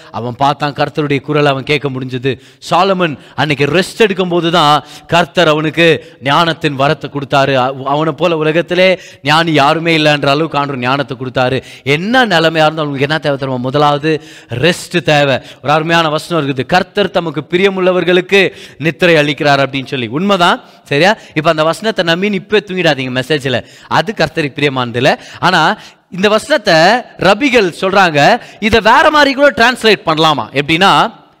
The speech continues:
இந்த எபிரேய மொழியின் ரபிகள் அவங்க சொல்றாங்க, "கர்த்தர் தமக்கு பிரியமுள்ளவர்களுக்கு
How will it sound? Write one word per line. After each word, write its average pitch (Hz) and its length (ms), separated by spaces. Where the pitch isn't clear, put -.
இந்த 156 180
எபிரேய 185 460
மொழியின் 175 340
ரபிகள் 175 320
அவங்க 151 300
சொல்றாங்க, 160 460
"கர்த்தர் 330 500
தமக்கு 240 380
பிரியமுள்ளவர்களுக்கு 220 1160